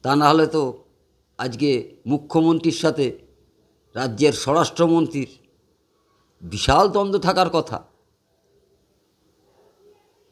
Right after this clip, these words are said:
কিন্তু না, একই বৃন্তে দুটি কুসুম, ওখানেও একটাই বৃন্ত। দুটি কুসুম, দুটো দপ্তর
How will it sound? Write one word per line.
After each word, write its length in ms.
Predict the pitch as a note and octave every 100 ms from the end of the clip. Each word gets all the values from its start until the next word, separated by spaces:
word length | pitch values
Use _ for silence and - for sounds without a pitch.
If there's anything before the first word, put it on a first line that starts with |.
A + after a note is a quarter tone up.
| _ C#3+
কিন্তু 240 | D3 D#3+
না, 180 | D3+ D#3 F3 - _ _ _ _ _ _ _ -
একই 220 | C3+ E3
বৃন্তে 300 | D3+ E3 E3
দুটি 240 | D3+ D3+ E3
কুসুম, 280 | E3 F3 E3
ওখানেও 340 | D#3 D#3+ E3+ E3+ - _ _ _ _ _ _ _ _
একটাই 400 | - A2 - D#3
বৃন্ত। 340 | C#3 D3 E3 F#3 G3+ G3 - _
দুটি 280 | C#3+ C#3+ E3+
কুসুম, 340 | D#3+ D#3 F3 D#3
দুটো 220 | D#3 E3
দপ্তর 420 | D#3 D#3+ -